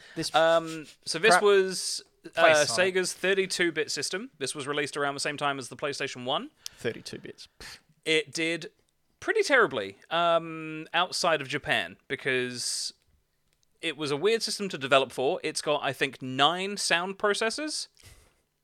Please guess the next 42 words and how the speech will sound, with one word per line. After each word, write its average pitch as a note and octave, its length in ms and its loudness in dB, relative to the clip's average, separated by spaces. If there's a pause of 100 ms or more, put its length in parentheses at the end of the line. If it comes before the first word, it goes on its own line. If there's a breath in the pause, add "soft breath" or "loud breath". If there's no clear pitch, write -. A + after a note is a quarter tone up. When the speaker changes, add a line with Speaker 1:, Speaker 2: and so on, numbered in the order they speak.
(920 loud breath)
Speaker 2:
for F3+ 80 -10
some G3+ 240 2
reason, A#3 380 0 (440)
but, D3 180 8
Speaker 1:
Yep. - 180 0 (200)
Speaker 2:
you E3+ 160 -2
know, C#3+ 200 0 (400)
makes F3+ 240 -2
it F3+ 80 2
hard F#3+ 180 6
to F#3 60 -8
develop E3 320 4
for, F#3+ 140 2
but D#3 120 -2
the C3 60 -6
sound D#3 240 0
quality D#3 360 0
is B2+ 120 0
amazing C3 680 -4
out A2 140 -2
of G#2+ 80 -8
these G#2+ 200 -6
things. G#2+ 440 -8
Speaker 3:
So - 160 -4
it's D3 120 -4
a, D3+ 80 -4 (140)
it's D#3 140 -6
a C3+ 60 -2
weird C3+ 340 0
looking B2 300 -8
keyboard. G#2+ 560 -12 (380)
Speaker 2:
It's C#3 140 -2
a A2+ 80 0
very A#2+ 480 -2
weird A2+ 340 -8
looking G#2 400 -10 (300)
system, G2+ 440 -8
just G#2 180 -12
to G2+ 60 -14
be F#2 120 -14
honest. A2 420 -8 (520 soft breath)
Um, D#3+ 540 4